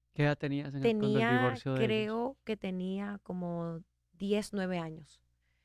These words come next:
Speaker 2: Y en ese momento mi mamá me llevó a una cita psicológica.
Speaker 1: O sea, de los cero a los diez, tú te creciste con tu papá y tu mamá en
Speaker 2: No,
Speaker 1: la
Speaker 2: yo
Speaker 1: casa.
Speaker 2: crecí toda mi vida con mi mamá,
Speaker 1: Ok.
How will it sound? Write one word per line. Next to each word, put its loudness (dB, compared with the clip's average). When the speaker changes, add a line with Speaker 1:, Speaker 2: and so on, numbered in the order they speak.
Speaker 2:
Y 2
en 2
ese -4
momento -2
mi -2
mamá -4
me -4
llevó -2
a -6
una -4
cita -10
psicológica. -6
Speaker 1:
O -20
sea, 6
de 2
los 0
cero -2
a 0
los -4
diez, -8
tú -12
te -16
creciste -8
con -8
tu -14
papá -8
y -8
tu -10
mamá -6
en -2
Speaker 2:
No, 2
Speaker 1:
la -2
Speaker 2:
yo -16
Speaker 1:
casa. -2
Speaker 2:
crecí 0
toda 6
mi 4
vida 0
con -4
mi 0
mamá, -4
Speaker 1:
Ok. -4